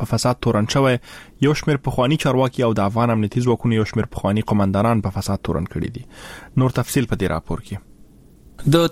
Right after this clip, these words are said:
Speaker 2: طالبانو له لوري د کابل سقوط له امله په سلګونو دولتي چارواکو له کابله پښې سپکې کړې. دا چارواکي چې اوس په نورو هیوادونو کې ژوند کوي، تازه یې پر یو بل د فساد تورونه لګولي دي.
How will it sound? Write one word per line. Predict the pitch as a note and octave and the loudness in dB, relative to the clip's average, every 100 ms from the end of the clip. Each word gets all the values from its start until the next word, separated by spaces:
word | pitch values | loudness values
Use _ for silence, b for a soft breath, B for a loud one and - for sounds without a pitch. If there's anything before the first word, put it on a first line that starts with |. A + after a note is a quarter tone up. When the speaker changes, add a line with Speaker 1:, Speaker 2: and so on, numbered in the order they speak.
| D3+ | 0
Speaker 2:
طالبانو | C#3+ C3+ C#3 D3+ D#3 | 0 2 2 4 4
له | C#3+ C3+ B2+ | 4 4 4
لوري | D3+ E3+ D#3 | 4 2 2
د | D3+ - | 0 2
کابل | C3 B2+ C#3+ - | 0 2 0 0
سقوط | - D3+ - - | 0 -2 0 0
له | C3 B2 | 2 2
امله | B2+ D3+ | 2 2
په | D#3 C#3+ C3+ | 2 2 2
سلګونو | - A#2+ F3 F3+ C#3+ | 2 0 2 2 2
دولتي | C3+ B2+ B2+ - | 0 0 -2 0
چارواکو | C3 C3 C#3+ - C#3+ | 2 2 2 2 2
له | C3 B2 A#2 | 2 2 0
کابله | A2+ C3 B2+ | 2 2 2
پښې | C3+ - - C3+ - | 0 -2 0 0 0
سپکې | C3 - G#2 | 0 -2 0
کړې. | A#2 A2+ - - - - - B B B C3 | 2 2 -2 -12 -14 -20 -18 B B B 0
دا | D#3 E3 | 2 2
چارواکي | D3 C3 B2 C#3 - | 0 2 2 2 0
چې | D3 C3+ | -2 2
اوس | D#3 D3+ - | 2 2 0
په | |
نورو | C#3 D#3+ C3+ | 2 4 4
هیوادونو | A#2+ A#2 C3 D3 | 4 2 0 0
کې | C3+ A#2+ | 0 -2
ژوند | A2+ D#3 - | 2 0 2
کوي، | D#3 E3 E3 B B B - | 2 2 4 B B B -4
تازه | F3+ E3+ E3+ | 0 2 4
یې | E3+ D#3+ | 4 2
پر | D3 | 2
یو | C#3 D#3 E3+ | 4 4 4
بل | F3 D#3+ | 4 4
د | D3+ C3+ | 2 2
فساد | B2+ - C3 - C3+ - | -2 2 0 0 -2 2
تورونه | C3 C3 A#2+ | 2 4 4
لګولي | A2 A2 A2+ A2+ A2 | 2 4 4 4 4
دي. | A#2+ | 2